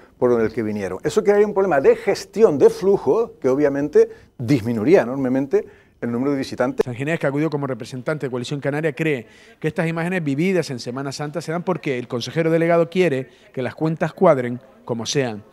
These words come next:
Speaker 1: Explotar al máximo los números con el menor coste económico, porque hablaba Cristina de las auditorías, y sé que no veníamos a hablar de esto, pero este es el informe de la intervención del Cabildo de Lanzarote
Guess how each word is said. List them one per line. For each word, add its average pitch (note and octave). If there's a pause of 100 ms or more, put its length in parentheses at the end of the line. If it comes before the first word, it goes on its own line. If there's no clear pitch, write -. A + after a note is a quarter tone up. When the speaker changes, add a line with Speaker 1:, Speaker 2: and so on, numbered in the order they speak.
(180)
Speaker 1:
Explotar G#3+
al G#2
máximo A#3 (520)
los C3+
números C4+
con C#3
el B2+
menor B2
coste A#3+ (180)
económico, D#3
porque B2
hablaba A3
Cristina D#3+
de B2
las A2+
auditorías, D#3+ (320)
y -
sé A3+
que A#3+
no A#3
veníamos G#3
a F3
hablar F#3
de A#3+
esto, A3+
pero F#3+
este A#3
es A3
el F3
informe A3+
de D#3
la C#3+
intervención A#2+
del C3
Cabildo F#3
de C#3+
Lanzarote D#3+